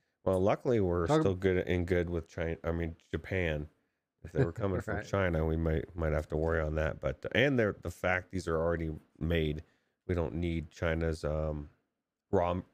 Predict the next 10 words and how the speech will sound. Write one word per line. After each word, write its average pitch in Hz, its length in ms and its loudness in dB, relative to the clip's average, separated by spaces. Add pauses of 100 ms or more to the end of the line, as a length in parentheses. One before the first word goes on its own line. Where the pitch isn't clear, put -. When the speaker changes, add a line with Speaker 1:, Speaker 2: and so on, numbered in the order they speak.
Speaker 1:
earth 87 200 2
minerals 85 600 0 (840)
to 82 60 -6
make 82 260 -2
'em 73 200 -8 (280)
'cause 80 120 -10
they're 80 100 -4
already 78 160 -4
made. 80 300 -2 (180)
But - 140 -8